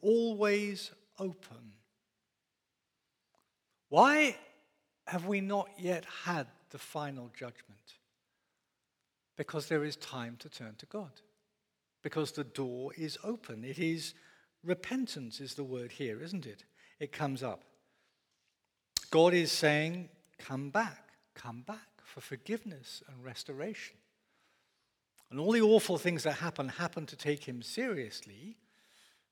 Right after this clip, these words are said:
and that we turn to him. And yet, and yet, people refuse to do so.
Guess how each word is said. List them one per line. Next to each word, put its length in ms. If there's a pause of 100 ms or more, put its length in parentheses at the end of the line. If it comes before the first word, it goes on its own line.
(240)
and 80
that 80
we 120
turn 280
to 80
him. 200 (800)
And 320
yet, 960 (800)
and 380
yet, 600 (200)
people 480 (160)
refuse 600 (160)
to 80
do 180
so. 180